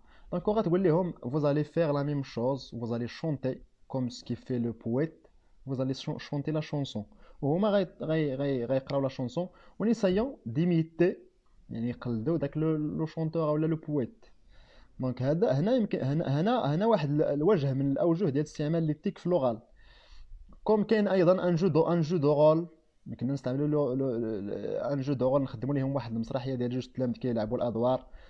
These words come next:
مثلًا كيهضروا على واحد الموضوع، غنقول لهم: "Vous allez faire la même chose، hein, à partir،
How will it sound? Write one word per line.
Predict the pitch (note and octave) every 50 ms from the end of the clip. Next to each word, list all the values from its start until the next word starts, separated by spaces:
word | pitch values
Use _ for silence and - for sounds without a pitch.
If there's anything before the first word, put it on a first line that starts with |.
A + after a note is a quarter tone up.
| - - - -
مثلًا | - A#2+ - C3 A#2+ B2 A#2+
كيهضروا | - C3 A#2 A2+ A2 A#2+ B2
على | B2
واحد | B2+ B2 A#2 A2+ A2+
الموضوع، | A2+ A#2 A#2 A#2 B2 C3 A#2+
غنقول | B2+ B2+ A#2+ A2+ A#2+ A#2+
لهم: | B2 A#2 A#2+ A2+ A#2
"Vous | A2+
allez | A#2 A#2 A#2+ A2+
faire | - - B2+ A2
la | A2+ A2+
même | A#2 B2+ C#3 C#3
chose، | - - C3 A#2+ A2+ G#2+ - _ _ _ - - -
hein, | A#2 B2+ B2+ -
à | A#2+
partir، | - - A#2+ - - C3 B2+